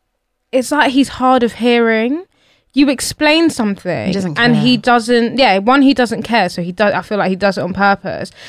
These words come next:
Speaker 1: And he's, he's just, you know, those annoying people that are like, "Yeah, but, yeah, but," that's what, you're trying to explain what being pansexual is, or you're trying to explain what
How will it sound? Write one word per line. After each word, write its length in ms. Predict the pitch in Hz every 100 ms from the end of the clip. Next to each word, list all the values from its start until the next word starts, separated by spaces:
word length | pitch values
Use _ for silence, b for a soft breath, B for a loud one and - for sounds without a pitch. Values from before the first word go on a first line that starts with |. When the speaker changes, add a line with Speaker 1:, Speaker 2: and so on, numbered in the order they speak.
| B -
Speaker 1:
And 160 | 226 226
he's, 300 | 247 247 -
he's 280 | - 240 262
just, 180 | 254 262
you 80 | 269
know, 160 | 285 311
those 160 | 330 277
annoying 400 | 262 262 254 247
people 360 | 262 254 196
that 100 | 180 170
are 20 |
like, 160 | 180
"Yeah, 220 | 208 202 190
but, 200 | 185 -
yeah, 180 | 196 180
but," 120 | - B B
that's 160 | - 254
what, 100 | 269 b b b
you're 200 | 233 302
trying 280 | - 311 330
to 140 | 285
explain 720 | 285 - - 277 269 247 240 233 _
what 120 | 214
being 200 | 226 240
pansexual 720 | 220 247 254 254 208 - 220 208 190
is, 80 | 190 b -
or 260 | 208 208
you're 160 | 214 226
trying 260 | 240 262 262
to 100 | 269
explain 640 | 233 - 247 226 220 226
what 260 | 220 208 -